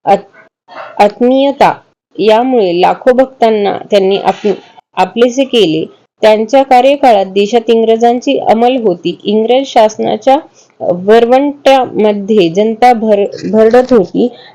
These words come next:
तिचा आत्मस-, आत्मसन्मान त्यांनी जागृत केला. त्यांच्या भक्तांमध्ये हिंदू प्र-, अ, प्रमाणेचा मुसल-, प्रम-, प्रमाणेच मुसलमान, ख्रिश्चन इत्यादी धर्म लोकांचेही सामील होते.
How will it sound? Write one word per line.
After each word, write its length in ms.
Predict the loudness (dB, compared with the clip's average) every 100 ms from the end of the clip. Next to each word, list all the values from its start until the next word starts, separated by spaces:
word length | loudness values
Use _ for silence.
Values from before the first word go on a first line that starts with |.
| -2
तिचा 240 | 0 2
आत्मस-, 840 | 2 2 0 0 -2 0 2 0 2
आत्मसन्मान 760 | -2 2 0 2 2 2 0 0
त्यांनी 420 | 2 2 2 2
जागृत 400 | 2 2 2 0
केला. 440 | 0 -2 0 0
त्यांच्या 480 | 0 2 2 2 2
भक्तांमध्ये 760 | 2 -2 0 2 2 -2 0 0
हिंदू 380 | 0 0 0 0
प्र-, 260 | 2 2
अ, 260 | 2 2 0
प्रमाणेचा 800 | 0 0 2 0 0 -2 2 0 0 -18 _ -2
मुसल-, 580 | 0 0 0 -2 -6 -16 _ _ _ _ _ _ _ -2
प्रम-, 280 | 0 0 -4 -12 _ _ _ _ _ _ -2
प्रमाणेच 720 | 0 0 -2 -2 -4 -8 -16 _ -2
मुसलमान, 680 | 0 2 2 2 2 -2 -4 -12 _ 0
ख्रिश्चन 540 | 0 0 -4 0 0 -2 -8
इत्यादी 460 | -10 0 2 2 2
धर्म 380 | 2 2 0
लोकांचेही 760 | 0 0 0 -2 0 0 0 0
सामील 440 | 0 2 2 0
होते. 520 | 0 -2 -2 -2 -2